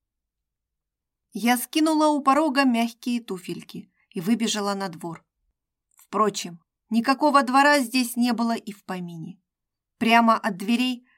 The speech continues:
начиналась тропа в царство древних трав, высотой мне до середины бедра – местами ниже или выше. Некоторые растения напоминали земные сорняки, вроде обычного пырея или мятлика.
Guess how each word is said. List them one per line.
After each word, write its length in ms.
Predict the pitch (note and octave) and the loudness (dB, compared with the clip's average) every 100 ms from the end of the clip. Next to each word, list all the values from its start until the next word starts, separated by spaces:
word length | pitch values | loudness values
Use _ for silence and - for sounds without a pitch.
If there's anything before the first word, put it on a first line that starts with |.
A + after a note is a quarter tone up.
| - | -2
начиналась 680 | B3 B3+ D4 D4+ C#4+ C#4 | 0 0 2 2 2 0
тропа 400 | - C#4 C#4 D4+ | 0 2 4 2
в 120 | D4 - | 0 -4
царство 580 | - B3+ C4+ - B3+ | -2 -2 -2 -8 -6
древних 520 | A#3 G3 F3+ F3 F#3+ - | -4 -4 -6 -8 -12 -14
трав, 400 | - E3 - _ _ _ _ - | -10 -10 -12 _ _ _ _ -12
высотой 540 | F3+ A3+ B3+ C4 B3 | -6 0 0 0 -2
мне 300 | A3+ A3+ A3+ | 0 -2 -2
до 140 | G#3+ | -2
середины 540 | G3+ A3 G#3 G3 F#3+ F#3 | -4 -4 -6 -6 -6 -8
бедра – 440 | E3 E3+ G#3+ A3 - _ _ - | -10 -6 -2 -4 -6 _ _ -2
местами 420 | A3+ A#3+ D4+ D4 | -2 0 0 2
ниже 380 | A#3+ A3 G#3+ G#3+ | 2 0 -4 -8
или 300 | - F#3 F3 | -8 -10 -12
выше. 420 | E3+ F3 - - _ _ _ _ - | -12 -12 -14 -16 _ _ _ _ -8
Некоторые 600 | G3+ A3+ A3+ G#3+ G3 F#3+ | -2 0 0 -2 -2 -2
растения 720 | F#3+ F#3+ - A#3+ A#3+ A#3 A3+ _ _ - | -2 -4 -4 -2 0 -2 -6 _ _ 0
напоминали 640 | A3+ A3+ C4+ D4 D#4+ D#4 | 0 2 2 2 2 2
земные 480 | C4 C4+ B3+ C4 C4 | 2 2 2 2 0
сорняки, 800 | A#3+ B3+ A#3+ A#3+ A3+ - F3+ E3 _ _ - | -2 -2 0 -2 -4 -12 -14 -14 _ _ -12
вроде 440 | F#3 G#3 A3 A3+ | -4 -2 0 6
обычного 600 | A3+ A3+ A#3+ - G#3 G3 | 6 4 -2 -2 -2 -2
пырея 480 | G#3 B3 C4+ C4+ C4 | -2 0 2 2 -2
или 300 | - G3+ G3 | -4 -6 -6
мятлика. 680 | F#3+ F#3 F3 - E3 - G3 | -6 -8 -10 -10 -16 -14 -20